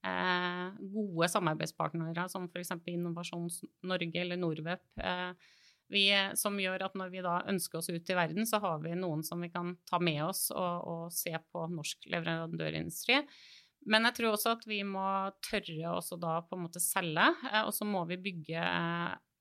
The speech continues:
konkurransefortrinn. Altså, vi har sett det før, altså det er lett å si at, eh, eh, kanskje Norge er dyre, eh, internasjonalt, men, men vi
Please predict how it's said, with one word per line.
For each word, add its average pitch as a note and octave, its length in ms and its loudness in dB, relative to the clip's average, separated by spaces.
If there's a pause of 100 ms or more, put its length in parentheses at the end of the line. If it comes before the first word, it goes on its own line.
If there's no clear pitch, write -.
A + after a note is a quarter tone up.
(400)
konkurransefortrinn. E3+ 1160 2
Altså, F#3+ 420 0
vi F#3+ 100 -6
har G3 160 -6
sett - 340 -6 (160)
det G3+ 100 -4
før, C#4+ 360 4
altså A3+ 180 -2
det G#3 120 0
er G3 60 -4
lett - 220 -8
å A3 60 -8
si G3 160 -8
at, F3+ 120 -12 (140)
eh, F3+ 260 0 (600)
eh, F3+ 480 2
kanskje F3+ 320 -2
Norge E3+ 340 0
er E3+ 280 2
dyre, E3+ 840 2 (100)
eh, F3 300 0
internasjonalt, F3 720 4
men, A3 220 -2
men G3 260 -4
vi G3 260 -4